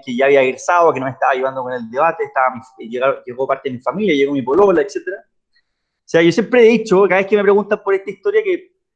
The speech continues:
yo no sé qué hubiese pasado si lo hubiese tenido que afrontar solo. Lo que sí, de lo que sí tengo certeza es que haberlo, haber podido atravesar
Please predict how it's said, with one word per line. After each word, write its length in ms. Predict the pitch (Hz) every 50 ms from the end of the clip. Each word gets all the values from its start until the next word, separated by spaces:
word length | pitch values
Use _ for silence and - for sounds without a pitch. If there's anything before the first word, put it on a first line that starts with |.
| _ _ _
yo 160 | - 123 196
no 100 | 220 220
sé 220 | - - - 226 220
qué 80 | 247
hubiese 260 | 233 233 240 226 240 233
pasado 380 | 226 185 - - 214 226 220
si 100 | 175 202
lo 60 | 196
hubiese 140 | 196 196 208
tenido 220 | 202 196 196 190 185
que 40 |
afrontar 300 | 185 185 - - 180 185
solo. 440 | - - - 160 127 113 113 110 113 127
Lo 80 | 135 131
que 100 | 147 143
sí, 260 | - 214 214 208 208
de 80 | 160
lo 80 | 151 147
que 100 | 139 139
sí 120 | - 214
tengo 180 | 214 214 214 214 202
certeza 420 | 196 196 _ - 208 208 - 240 220
es 100 | 190 160 -
que 60 | 160
haberlo, 400 | 147 160 175 185 185 175 - -
haber 260 | 143 156 175 170 175
podido 300 | - 165 156 160 175 180
atravesar 580 | 170 160 160 151 131 - - 175 175 196 226